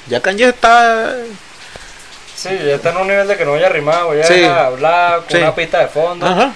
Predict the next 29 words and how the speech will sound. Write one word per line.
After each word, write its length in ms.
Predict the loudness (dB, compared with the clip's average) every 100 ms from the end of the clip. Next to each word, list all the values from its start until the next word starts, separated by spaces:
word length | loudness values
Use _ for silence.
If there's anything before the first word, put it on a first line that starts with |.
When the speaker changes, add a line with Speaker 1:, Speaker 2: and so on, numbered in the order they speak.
| -12
Speaker 2:
y 140 | -12 -8
muchas 400 | -6 0 2 2
pistas 360 | 0 0 2
de 80 | 2
fondo 380 | 2 0 0 -2
<laughs> 80 | 0
de 180 | 0 0
mucha 260 | -2 0
gente. 440 | 4 4 4 2 2
Speaker 1:
<laughs> 180 | 0 -2 -14 -20 -20 -20 -18 -2
Speaker 2:
Y 40 | 2
bueno, 240 | 4 4
Speaker 1:
Pero 140 | 2 4
Speaker 2:
está 20 |
Speaker 1:
está 120 | 4
Speaker 2:
gufiado. 240 | 4 4 2
Speaker 1:
bien, 180 | 0 -4 -18 -12
está 140 | -4
gufiado. 480 | -4 -4 -6 -8 -8
Speaker 2:
Está 240 | -10 -4 -4
gufiado. 420 | -4 -4 -4 -4 -6 -8
Speaker 1:
¿Qué 100 | -4
tienes 160 | 2 2
ahí 160 | 4
que 60 | 0
está 160 | 2
gufiado? 440 | 2 4 4 2 2 -8 -8
Speaker 2:
Travis 380 | 2 4 4 0
Scott. 320 | 2 2 2